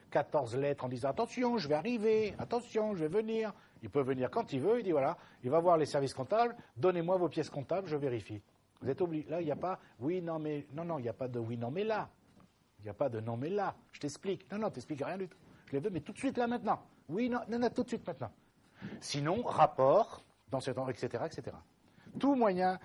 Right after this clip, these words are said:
euh, euh, d'investigation. Et donc, il a ce qu'on appelle une mission permanente.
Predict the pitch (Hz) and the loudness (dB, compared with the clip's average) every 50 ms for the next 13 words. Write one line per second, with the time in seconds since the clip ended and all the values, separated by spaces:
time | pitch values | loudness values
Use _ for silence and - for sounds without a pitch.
0 | - - - - - - - 131 131 127 123 120 117 107 113 117 117 113 113 107 | -18 -20 -20 -20 -20 -12 -6 -2 0 0 0 0 -2 -4 -6 -6 -6 -8 -6 -2
1 | 113 151 160 143 127 - - 107 110 101 - 202 220 233 233 - - - - - | 0 0 2 2 0 -2 -2 -2 -2 0 2 2 2 2 0 -4 -10 -18 -16 -16
2 | - - - - - - 185 160 185 196 214 240 240 - - - 165 165 170 160 | -14 -14 -14 -4 2 2 4 4 6 4 4 2 0 -4 -4 -2 2 4 4 4
3 | 151 143 127 - - 127 120 113 - 156 147 139 - 131 120 120 123 135 143 127 | 4 4 0 -4 -4 -4 -4 -2 0 0 -2 -2 -4 -6 -6 -4 -2 -2 -4 -4
4 | - - 117 104 95 95 - 156 139 127 127 120 110 110 120 139 165 202 214 - | -4 -4 -4 -4 -4 -2 2 4 4 4 4 2 0 0 2 2 2 2 0 -4